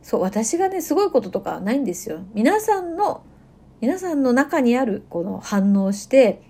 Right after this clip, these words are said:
キャッチして行動する、これですよね。いやー、でもこういう風にね、こう言っていただける、こう、つながり、そしてこのラジオトークやってみて本当に良かったなと思います。まあ、これもだからね、私が喋りたいだけなんですよね。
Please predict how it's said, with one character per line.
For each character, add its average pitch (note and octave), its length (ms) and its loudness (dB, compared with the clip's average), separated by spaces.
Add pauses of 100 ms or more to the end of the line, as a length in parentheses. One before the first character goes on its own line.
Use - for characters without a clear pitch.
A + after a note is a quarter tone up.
キ B3 120 -6
ャ C4 60 2
ッ B3+ 100 -6
チ F3+ 160 -8
し - 100 -12
て F#3 140 -2
行 G3 260 -2
動 A3 160 0
す A3 120 -8
る、 C4 220 -4
こ - 140 -6
れ F#3 80 0
で A#3+ 120 0
す C#4 180 -12
よ A#3+ 60 -6
ね。 - 280 -14 (1040)
い F3+ 40 -8
や E3+ 600 -8 (200)
ー、 - 40 -8
で G3 80 2
も F3 80 0
こ B3 320 2
う D#4 60 6
い - 20 4
う D#4+ 40 4
風 E4+ 180 2
に G3+ 100 0
ね、 A#3+ 320 0
こ G3+ 140 -4
う F#3+ 60 0
言 F#3 100 0
っ - 20 -6
て F#3 180 -2
い A3 60 0
た A3+ 80 -2
だ A3+ 140 0
け A3+ 120 0
る、 A3 80 -2
こ G#3+ 140 -6
う、 G3 60 -4
つ G3+ 140 -4
な A3+ 160 4
が A3+ 140 2
り、 C4 180 -2
そ B3 140 -4
し A3 60 -8
て A3 100 -2
こ G3 140 -2
の F#3+ 120 2
ラ G3 140 2
ジ G#3+ 100 0
オ B3 100 4
ト C4 180 2
ー G3+ 40 -4
ク F3 320 -8
や D#3+ 140 -10
っ - 20 -14
て - 160 -4
み A3+ 100 -4
て F#3+ 100 -2
本 G3 220 -6
当 C#4 100 -2
に C4 80 -2
良 C4 100 0
か C4+ 120 0
っ G#3 100 -2
た - 100 -10
な - 140 -12
と - 180 -14 (720)
思 F3+ 200 -4
い F#3 60 0
ま G3+ 160 2
す。 - 220 -10 (160)
ま G3 60 -2
あ、 - 60 -12
こ G#3+ 120 2
れ B3+ 100 8
も D#4+ 80 2
だ E4+ 140 2
か A3 100 2
ら - 80 -12
ね、 - 300 -16 (340)
私 C#4+ 320 2
が F#4 60 2
喋 C4+ 240 0
り C4 100 -2
た C#4 60 6
い A#3 80 4
だ G#3 80 -2
け G3 80 -6
な G3 80 -6
ん - 40 -10
で F#3 60 -14
す - 100 -16
よ - 80 -18
ね。 C#3 240 -14